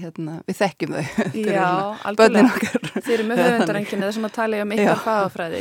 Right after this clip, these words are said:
Speaker 2: Það
Speaker 1: Já,
Speaker 2: er
Speaker 1: já.
Speaker 2: ákveðinn þráður.
Speaker 1: Já, já.
Speaker 2: Og, hérna, sem að auðvitað mótast af þessu en er auðvitað ykkar líka.
Speaker 1: Já, já.
Speaker 2: En ef við tölum aðeins um bara þessa lista sem þeir eru að birtast á, ég var svona
Speaker 1: Já.
Speaker 2: aðeins að kíkja á þessi hús, það virðist vera svona einhver þráður þar líka,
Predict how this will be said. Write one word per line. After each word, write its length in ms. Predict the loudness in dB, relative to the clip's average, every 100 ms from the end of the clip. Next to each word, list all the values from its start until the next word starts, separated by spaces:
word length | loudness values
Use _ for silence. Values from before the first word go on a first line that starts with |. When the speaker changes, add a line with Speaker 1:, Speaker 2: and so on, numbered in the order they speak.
| -6
Speaker 2:
Það 140 | 2
Speaker 1:
Já, 100 | 4
Speaker 2:
er 100 | 6
Speaker 1:
já. 60 | 4
Speaker 2:
ákveðinn 380 | 0 -2 -4 -4
þráður. 480 | -2 -4 -6 -12 -14 -6
Speaker 1:
Já, 120 | -2 -2
já. 100 | -6 -12 _ -12
Speaker 2:
Og, 180 | -8 -6
hérna, 440 | -8 -8 -8 -8
sem 240 | -8 -6 -4
að 200 | -4 -4
auðvitað 300 | -4 -4 -6
mótast 380 | -4 -4 -6 -6
af 100 | -4
þessu 300 | -4 -6 -4
en 160 | -4 -4
er 160 | -6 -6
auðvitað 340 | -8 -6 -8
ykkar 180 | -8 -12 -10
líka. 340 | -10 -8 -10 -4
Speaker 1:
Já, 120 | -4 -4 -8
já. 120 | -14 -8
Speaker 2:
En 140 | -2 0
ef 60 |
við 80 | 0
tölum 260 | 0 2 4
aðeins 180 | 2 0
um 160 | 0 0
bara 240 | 2 2
þessa 200 | 2 0
lista 360 | 0 -2 -4 -6
sem 100 | -4
þeir 80 | -4
eru 40 | -2
að 60 |
birtast 400 | -4 -4 -10 -6
á, 140 | -4 -4 -4
ég 80 | -6
var 80 | -6
svona 160 | -4 -2
Speaker 1:
Já. 60 |
Speaker 2:
aðeins 180 | -2 -6
að 80 | -10
kíkja 320 | -12 -6 -2
á 140 | -2 -2 -6 -12 -12
þessi 220 | -10 -10
hús, 420 | -6 -6 -6 -14
það 200 | -8 -6
virðist 320 | -4 -6 -6
vera 200 | -4 -4
svona 240 | -4 -8 -10
einhver 240 | -8 -12
þráður 640 | -10 -4 0 0 -2 -6 -4
þar 220 | -4 -4
líka, 460 | -6 -10 -10 -10